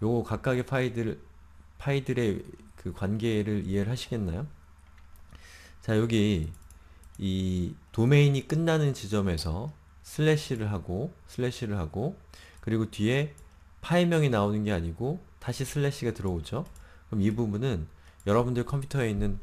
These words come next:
디렉토리 또는 폴더, 그것과 똑같은 의미입니다. 실제로 디렉토리고요. 그리고 슬래시가 끝나고 이렇게 파일이 들어오면, 예, 그건 파일입니다. 예,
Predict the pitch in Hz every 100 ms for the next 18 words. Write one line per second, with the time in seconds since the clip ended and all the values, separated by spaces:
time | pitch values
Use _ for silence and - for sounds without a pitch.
0 | - 95 104 - 85 76 - - 110 107
1 | - 139 98 78 - 87 90 - - 147
2 | 143 110 80 80 78 87 - - 101 101
3 | - 92 87 - 78 73 - 147 - -
4 | - - - - - - 98 131 165 202
5 | - - - - - 165 160 147 143 147
6 | 156 147 131 151 175 214 - - - -
7 | - - - - - - - 110 - 113
8 | - 165 151 - 113 98 127 143 87 -
9 | 113 - 131 110 - - - - - -
10 | - - 95 80 98